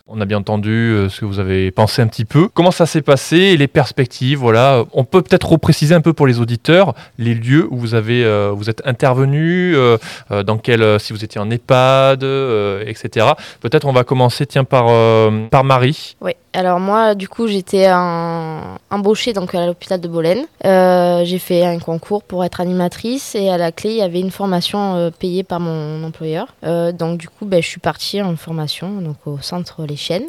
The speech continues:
Speaker 2: Et, euh, j'ai voulu, euh, aller dans un autre lieu de stage. Donc j'ai gardé toujours les personnes âgées parce que c'était le milieu où je voulais, euh, travailler. Et, euh, du coup, je suis partie sur Bédouin,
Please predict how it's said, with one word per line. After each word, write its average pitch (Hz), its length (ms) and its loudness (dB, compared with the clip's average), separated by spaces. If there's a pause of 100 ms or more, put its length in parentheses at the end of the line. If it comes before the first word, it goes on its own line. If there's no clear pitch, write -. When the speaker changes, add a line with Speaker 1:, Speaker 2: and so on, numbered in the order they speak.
(140)
Speaker 2:
Et, 196 300 2
euh, 185 240 4
j'ai 180 160 -2
voulu, 196 420 0
euh, 190 320 8
aller 202 140 0
dans 208 180 2
un 202 140 2
autre 226 260 2
lieu 214 140 0
de 208 100 0
stage. 214 300 0
Donc 185 180 -2
j'ai 180 80 -2
gardé 190 240 2
toujours 196 240 -4
les 196 80 0
personnes 190 400 -2
âgées 196 320 0 (160)
parce - 140 -14
que 180 100 -8
c'était - 280 -10
le 190 60 -4
milieu 185 220 -4
où 202 120 -4
je 175 100 -10
voulais, 170 340 -4
euh, 156 460 -4
travailler. 170 500 -6 (180)
Et, 175 360 -4
euh, 165 320 -4
du 160 100 -12
coup, - 160 -12
je - 60 -12
suis - 80 -18
partie 175 320 -6
sur 196 180 -10
Bédouin, 180 400 -6